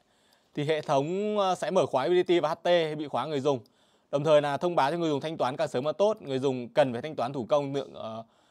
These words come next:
ờ, nô thắng ba-, bằng tài khoản tiền xu. Không biết là có cần phải ấn nút thanh toán nữa không? <coughs> Nhưng mà các bạn lưu ý là sẽ cần phải có đủ S D T trong tài khoản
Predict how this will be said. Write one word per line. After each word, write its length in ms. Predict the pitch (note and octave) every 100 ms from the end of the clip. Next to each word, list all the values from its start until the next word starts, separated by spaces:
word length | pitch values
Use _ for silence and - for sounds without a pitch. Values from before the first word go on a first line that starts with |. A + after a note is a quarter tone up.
| _ _ _
ờ, 120 | A2
nô 220 | C3 D#3
thắng 420 | D3+ A#2 B2+ E3+ E3+
ba-, 300 | C3+ C#3 C#3+
bằng 260 | C#3 B2
tài 140 | A#2+ A#2+
khoản 240 | C3 F#2
tiền 120 | G#2+
xu. 180 | A2 D3
Không 140 | G#3
biết 120 | G#3+ G3+
là 80 |
có 320 | E3 C#3 D#3+ F3
cần 180 | G3
phải 80 | D3+
ấn 120 | B2+
nút 160 | D3+ G#3+
thanh 160 | F3+ D#3
toán 240 | B2 A#2+
nữa 100 | D#3
không? 180 | F3 D#3+ - _ _ _
<coughs> 120 | C#3+ D3+ _ _ C6+ C6+ - - - - - - - _ _ _ - - - C#4+ - - -
Nhưng 180 | C#3+ F3+
mà 180 | E3
các 100 | C#3 F#3
bạn 260 | F#3 C#3
lưu 100 | E3
ý 100 | D3+
là 140 | D#3 D3+
sẽ 180 | C#3+ C#3
cần 160 | F3
phải 80 | C3+
có 120 | A2+
đủ 280 | F#3 E3+ A2+ D3
S 20 |
D 40 | D3+
T 120 | D#3
trong 120 | D3+
tài 60 | C#3
khoản 260 | C3+ B2